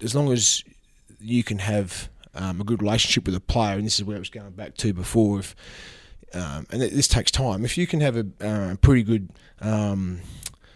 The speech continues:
um, rapport with, with the players,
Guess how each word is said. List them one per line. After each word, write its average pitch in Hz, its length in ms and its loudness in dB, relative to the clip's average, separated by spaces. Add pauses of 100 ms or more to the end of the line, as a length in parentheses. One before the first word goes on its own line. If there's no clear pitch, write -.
(160)
um, 87 580 -6 (440)
rapport 117 480 4
with, - 340 -4
with 107 200 -6
the 80 80 -12
players, 110 800 0